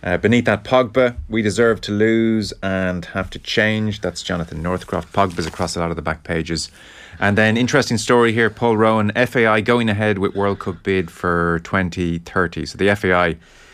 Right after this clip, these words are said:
is to press ahead with a joint bid with the U K for associations for twenty thirty World Cup, despite reports that uefa have gone cold on the proposal. We might come back to that in one second. Uh, Sunday World, again, going with Pogba.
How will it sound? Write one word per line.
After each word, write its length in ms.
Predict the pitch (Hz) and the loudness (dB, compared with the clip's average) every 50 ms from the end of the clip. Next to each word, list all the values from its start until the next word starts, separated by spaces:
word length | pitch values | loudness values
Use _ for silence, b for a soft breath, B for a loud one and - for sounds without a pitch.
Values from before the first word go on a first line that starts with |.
| B B B B | B B B B
is 380 | - 95 90 90 90 85 82 85 | -6 -2 -2 0 0 -2 -4 -4
to 220 | - - 92 87 85 | -2 0 0 0 0
press 340 | 85 - - 113 110 - | 0 2 2 2 2 2
ahead 360 | 107 95 98 104 101 98 90 90 | -2 0 2 2 2 0 0 0
with 180 | 90 92 85 | -2 -2 -2
a 20 | 85 | -2
joint 380 | 80 98 107 107 101 85 - | 0 2 2 2 2 0 0
bid 400 | - 101 98 98 92 87 - - - - _ _ - | 2 2 2 2 2 -2 -6 -10 -14 -16 _ _ -2
with 160 | 110 110 110 | -2 0 0
the 80 | 107 | 0
U 120 | 95 95 87 | -2 -2 -2
K 440 | - 98 92 92 92 92 90 85 b b b b b b b b _ | 0 0 0 2 2 0 0 -4 b b b b b b b b _
for 220 | - 110 101 95 | -2 0 0 0
associations 680 | 87 - 98 92 85 - 95 92 90 85 - 95 85 82 | 0 0 0 -2 0 0 0 0 0 0 -4 -6 -8 -6
for 140 | - 90 82 | -6 -8 -8
twenty 300 | - - 98 92 85 85 | -4 -4 -4 -4 -4 -6
thirty 560 | 85 - - 90 87 85 - 87 85 85 82 | -8 -8 -6 -6 -6 -4 -4 -4 -4 -2 -4
World 360 | - - 90 87 87 85 82 | -4 -4 -2 -2 -2 -2 -2
Cup, 220 | - 95 85 - - | -2 -4 -6 -4 -6
despite 360 | - - - - 101 98 76 | -8 -10 -2 0 0 2 2
reports 400 | 90 82 - - 90 87 82 - | 0 -4 -4 -4 -4 -4 -2 -2
that 180 | - 85 - | -2 -2 -2
uefa 360 | - 85 87 85 85 85 - 85 | -2 -2 0 0 0 -2 -4 -8
have 140 | 80 76 | -8 -6
gone 180 | 78 80 82 82 | -4 -4 -4 -6
cold 400 | 80 - - 87 87 87 82 - | -6 -6 -4 -2 -2 -2 -2 -2
on 200 | 62 85 82 78 | -4 -4 -4 -4
the 60 | 78 | -6
proposal. 480 | 78 - 76 - 95 90 87 85 92 90 | -8 -10 -10 -6 -4 -4 -4 -4 -6 -8
We 80 | 90 | -6
might 140 | 80 87 87 | -8 -8 -10
come 100 | - - | -8 -6
back 160 | - 82 85 - | -6 -6 -6 -6
to 60 | 87 | -6
that 140 | 85 85 - | -6 -4 -4
in 80 | 80 | -4
one 140 | 85 85 82 | -6 -6 -6
second. 500 | - - 107 104 101 - 107 98 87 - B B B B B B B B B B B - | -2 0 0 0 0 0 -2 -2 -2 -4 B B B B B B B B B B B -2
Uh, 120 | 98 95 | 0 0
Sunday 300 | 87 - - 143 139 127 | 0 2 2 4 4 4
World, 360 | 117 113 127 131 135 127 110 | 6 6 6 6 6 4 2
again, 260 | 113 98 120 117 113 107 | 0 0 0 0 0 2
going 240 | 113 110 110 107 | 2 2 2 2
with 140 | 104 95 - | 0 -2 0
Pogba. 480 | - 120 113 110 104 87 101 95 92 | 0 2 2 2 2 0 0 0 0